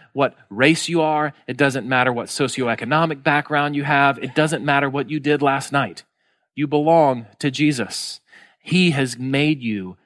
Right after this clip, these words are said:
valuable. I heard a story the other day about a fr-,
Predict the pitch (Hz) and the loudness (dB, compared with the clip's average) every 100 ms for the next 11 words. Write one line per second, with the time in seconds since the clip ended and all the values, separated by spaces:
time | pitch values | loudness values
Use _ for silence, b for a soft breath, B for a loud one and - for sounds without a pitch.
0 | _ 104 101 90 92 78 78 _ _ _ | _ -6 -4 -4 -6 -12 -20 _ _ _
1 | _ _ _ _ _ _ _ _ _ _ | _ _ _ _ _ _ _ _ _ _
2 | _ _ _ _ _ _ _ - 151 175 | _ _ _ _ _ _ _ -2 2 2
3 | - 170 160 147 143 127 123 123 117 110 | 2 2 4 6 4 2 2 2 2 0
4 | 98 _ _ 113 131 123 - | -6 _ _ -2 0 0 -4